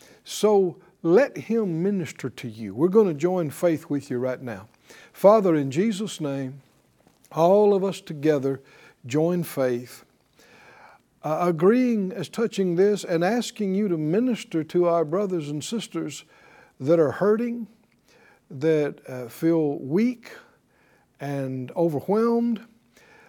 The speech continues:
Lord, let your Spirit manifest and minister your peace and grace and help to them. We ask it in Jesus' name. We thank you for it. You are so faithful. You're so good.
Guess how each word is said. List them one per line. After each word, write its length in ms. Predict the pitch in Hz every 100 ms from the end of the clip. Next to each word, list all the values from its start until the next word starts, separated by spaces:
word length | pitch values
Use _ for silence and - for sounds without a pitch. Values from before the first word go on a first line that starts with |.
| _ -
Lord, 400 | 165 233 240 196
let 320 | 220 254 -
your 160 | 269 175
Spirit 580 | - - 233 214 -
manifest 840 | 151 147 180 123 - 143 135 - -
and 300 | 156 143 160
minister 480 | 240 240 - 240
your 240 | 220 180 156
peace 640 | - - 220 214 - -
and 240 | 175 151 139
grace 520 | 151 165 170 160 - _ _ _ _
and 200 | 135 139
help 340 | 123 165 143 -
to 220 | - 226
them. 400 | 143 135 127 123 - _ - _ _
We 200 | 147 160
ask 340 | 160 151 - -
it 80 | 123
in 100 | 110
Jesus' 520 | 117 127 120 113 -
name. 340 | 117 113 110 - _ _ _ _
We 200 | 143 220
thank 340 | 220 208 196 170
you 80 |
for 320 | 147 147 139 139
it. 100 | - _ _ _ _
You 160 | 143 139
are 40 |
so 300 | - - 214
faithful. 580 | - 147 135 - 131 131 -
You're 140 | 123
so 320 | - - 196
good. 460 | 175 139 131 127